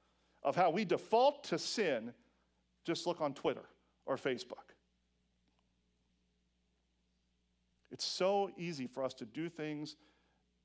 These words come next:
that are in opposition to God because we are all sick with sin. We are the, Christianity is the only faith that will teach you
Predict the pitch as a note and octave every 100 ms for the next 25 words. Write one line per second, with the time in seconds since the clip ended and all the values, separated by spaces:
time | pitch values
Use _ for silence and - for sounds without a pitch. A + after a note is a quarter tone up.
0 | _ A#2 A2+ A2+ A2+ C3+ D#3 D#3+ C3 C3+
1 | - A2+ A#2 G2+ - - _ _ _ _
2 | _ _ _ _ _ _ _ _ _ _
3 | _ _ B2+ - B2 A#2 C3 A#2 A#2 A2
4 | - - - - - _ _ _ _ _
5 | _ _ _ _ _ _ _ _ _ _
6 | _ _ _ _ A#2+ B2+ B2 A#2 A#2+ -
7 | _ _ _ _ _ - C3+ - C#3 C#3
8 | B2+ A#2+ A2 A#2+ A2+ - _ _ _ _
9 | - C3+ F#3 D#3+ - A#2 G2+ - - A#2+
10 | A#2+ A2+ - - B3+ - A#2